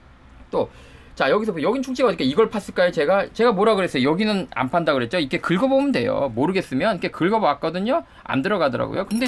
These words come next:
저는 사실 어디를 팠냐면요. 보실지 모르겠지만 다른 데보다는 누런데, 예를 들어서 잘 안 보실 것 같아요. 여기는 좀 어두워요. 물론 화면상으로야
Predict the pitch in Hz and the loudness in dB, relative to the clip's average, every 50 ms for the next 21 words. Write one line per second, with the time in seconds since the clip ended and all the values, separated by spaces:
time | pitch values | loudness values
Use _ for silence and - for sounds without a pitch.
0 | - - - - - - - - 214 254 262 247 240 226 247 240 165 - - - | -4 -6 -12 -20 -20 -20 -14 -8 -6 -6 -4 -4 -4 -2 -2 0 0 0 0 0
1 | 202 214 202 - 180 165 147 131 110 104 98 107 135 170 143 - - - - - | -2 -4 -4 -4 -4 -2 -2 -2 -2 -2 -2 -2 -2 -2 -2 -4 -6 -10 -20 -20
2 | - - _ - - - 180 202 220 214 - 220 180 160 151 160 - - 175 220 | -20 -20 _ -10 -2 0 0 0 0 -2 -4 -4 -4 -2 -4 -4 -4 -2 0 0
3 | 226 226 220 269 269 277 285 254 262 247 226 226 214 208 208 214 226 220 202 139 | 0 2 2 0 2 0 2 2 0 0 0 -2 -2 -2 -2 -2 -2 -4 -4 -4
4 | 139 160 202 208 196 185 175 220 240 247 - - - - 139 147 156 156 156 156 | -2 0 0 0 0 2 2 2 2 2 2 -2 -4 -2 -2 -2 -2 -2 -4 -6
5 | 143 - - - - - - _ - - - 123 123 104 113 120 139 143 - - | -8 -10 -12 -16 -20 -20 -20 _ -14 -8 -4 -4 -2 -2 -2 -4 -4 -6 -6 -4
6 | - 170 160 - 139 107 101 104 110 110 113 131 143 170 180 175 - 214 196 - | -6 -6 -4 -4 -4 -2 -2 -2 -2 0 0 -2 -2 -2 -4 -4 -4 -6 -6 -6
7 | - - 110 113 117 147 139 120 107 104 104 104 110 113 117 120 - 220 226 226 | -6 -4 -4 -4 -2 -2 0 0 0 -2 -2 -4 -4 -4 -4 -4 -4 -2 -2 -2
8 | 214 196 196 170 160 151 151 151 147 143 143 147 151 151 143 - - | -2 0 0 0 0 0 -2 -4 -2 -2 0 2 2 2 2 0 -2